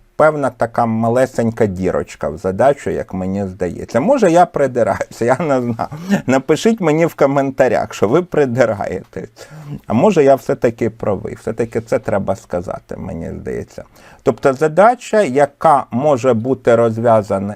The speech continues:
і на вчительському рівні, і на учнівському. Я б дав на З Н О чи на Н М Т учням, хороша задача. Далі нас чекає тригонометричний вираз. Обчислити значення ось такого виразу, якщо альфа пі на шість.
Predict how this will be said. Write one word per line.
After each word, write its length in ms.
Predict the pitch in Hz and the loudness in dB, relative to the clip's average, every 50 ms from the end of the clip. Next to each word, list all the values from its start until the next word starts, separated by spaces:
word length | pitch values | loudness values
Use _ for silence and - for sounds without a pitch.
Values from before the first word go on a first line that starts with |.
| - _ | -12 _
і 120 | - 123 131 | -4 -2 0
на 140 | 139 143 | 0 0
вчительському 960 | 139 135 - - 185 190 190 - 180 143 123 - - - 139 131 131 131 127 120 | 0 -2 -2 -2 -2 -2 0 0 -2 -2 -2 -6 -4 -2 -2 0 0 0 0 0
рівні, 440 | 110 104 101 95 98 101 95 85 - | 0 -2 -2 -2 -2 -4 -4 -4 -4
і 100 | 113 120 | -2 0
на 160 | 131 131 127 | 2 2 2
учнівському. 920 | 123 120 113 113 - - 107 104 95 85 - - - - - - 85 92 101 _ _ _ _ _ _ _ _ _ _ _ _ _ _ - | 0 -2 -4 -6 -6 -4 -4 -2 -4 -6 -8 -14 -18 -14 -14 -14 -12 -14 -16 _ _ _ _ _ _ _ _ _ _ _ _ _ _ -10
Я 180 | - 95 117 143 | -2 2 2 2
б 120 | 147 131 | 2 0
дав 300 | 131 151 160 185 196 196 | 0 2 2 2 2 0
на 220 | 190 160 135 127 120 | -2 -4 -4 -4 -4
З 100 | 113 120 | -4 -4
Н 240 | 123 127 127 135 139 | -4 -4 -2 -4 -4
О 200 | - 151 165 165 | -2 -2 -4 -4
чи 240 | - - - 113 | -4 -2 -2 0
на 180 | 110 110 110 107 | 0 0 0 0
Н 140 | 110 113 113 | 0 0 0
М 200 | 113 117 120 117 | 0 0 -2 -4
Т 200 | 117 120 135 139 | -4 -4 -2 -2
учням, 600 | 135 127 127 135 135 - - - - 101 87 87 | -2 -2 -4 -6 -10 -12 -14 -10 -8 -8 -8 -8
хороша 520 | - - 95 101 98 98 - - - - | -6 -6 -4 -4 -4 -8 -8 -8 -10 -10
задача. 600 | 87 - - 87 90 - 65 90 - - - - - _ _ - - - - 156 123 - | -8 -8 -10 -10 -8 -8 -10 -10 -10 -14 -16 -18 -18 _ _ -20 -20 -20 -20 -18 -10 -2
Далі 280 | 117 170 226 269 254 | 2 2 4 4 2
нас 200 | 254 254 254 226 | 0 0 -2 -4
чекає 400 | - - - 196 - - 202 190 | -4 -4 -6 -2 2 4 4 4
тригонометричний 1120 | 185 - 185 180 165 175 175 175 170 170 170 170 170 - 180 175 165 - - - 170 165 170 | 4 4 2 2 2 2 0 0 0 0 0 0 0 2 2 2 2 0 -4 -4 -2 0 0
вираз. 600 | 170 185 202 240 247 214 139 110 - - - - _ _ _ _ - - - _ - - - - - | 2 4 4 4 4 4 0 -2 -6 -12 -20 -20 _ _ _ _ -20 -20 -20 _ -20 -20 -20 -16 -8
Обчислити 720 | - - 113 113 - 165 165 - - 147 135 110 - 139 | -4 -4 -4 -2 0 0 0 2 2 0 0 2 2 0
значення 520 | 127 135 143 143 135 - - 135 127 127 127 | 2 4 4 4 4 2 2 -2 0 0 0
ось 100 | 131 127 | -2 0
такого 460 | - 143 131 - - 131 123 135 143 | 0 -2 -2 2 2 2 4 2 2
виразу, 440 | 165 190 214 262 269 233 165 151 151 | 4 4 4 4 4 2 2 4 4
якщо 360 | 139 131 131 127 - - 151 | 4 4 2 0 0 2 4
альфа 380 | 139 139 135 127 - - 135 120 | 6 6 4 2 -2 -4 -6 -6
пі 220 | - - 135 139 | -4 -4 -4 -2
на 200 | 135 139 147 151 | -2 0 -2 -2
шість. 420 | - - - 247 262 262 - - | -4 -6 -4 -2 -2 -2 -4 -6